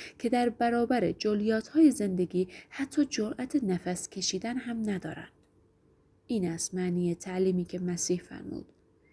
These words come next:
"هر که کوچک بودن خودش را قبول کند، بزرگ بودن من را قبول کرده و هر که بزرگ بودن من را قبول کند،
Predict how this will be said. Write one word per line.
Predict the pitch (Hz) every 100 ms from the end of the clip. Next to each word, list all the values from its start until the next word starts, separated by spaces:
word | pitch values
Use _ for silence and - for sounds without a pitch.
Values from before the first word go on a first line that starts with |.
| - - -
"هر | 233
که | 240 247
کوچک | 240 233 226 233 233
بودن | 214 240 262 262
خودش | 262 269 269 262 -
را | 247 247
قبول | 208 208 240 208
کند، | - 180 185 190 - - -
بزرگ | 208 214 220 214
بودن | 185 220 247 254
من | 233 208 196
را | 190 185
قبول | 175 175 202 196
کرده | - 165 165 165 - - - -
و |
هر | 196 226
که | 233
بزرگ | 220 214 220 220
بودن | 190 208 247 254
من | 233 240 214
را | 185
قبول | - 180 185 233 190
کند، | 185 180 185